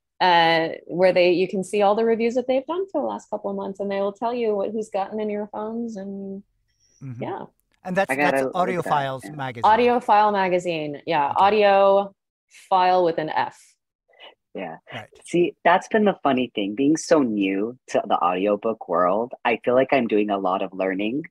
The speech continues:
Speaker 3: by,
Speaker 1: Of
Speaker 3: by doing.
Speaker 1: course. Yes.
Speaker 3: And it's just like, you're right, 'cause it's like, h-, where are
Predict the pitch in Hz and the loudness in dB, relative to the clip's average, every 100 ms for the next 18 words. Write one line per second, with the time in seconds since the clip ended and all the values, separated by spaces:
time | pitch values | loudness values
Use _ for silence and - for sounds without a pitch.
0 | _ _ 101 104 101 - 220 110 101 - | _ _ -2 0 0 -2 -2 0 0 -2
1 | 202 - 143 220 - - - - - - | 0 2 0 -2 -6 -20 -18 -14 -14 -10
2 | 170 165 160 160 - - 165 - 160 143 | 0 2 4 2 0 -2 -4 -2 -4 -2
3 | 151 202 262 - 127 135 143 135 - - | -4 -2 -4 -6 -10 -12 -6 -8 -8 -14
4 | - - 143 160 170 143 156 156 147 | -14 -10 -2 2 4 4 4 4 0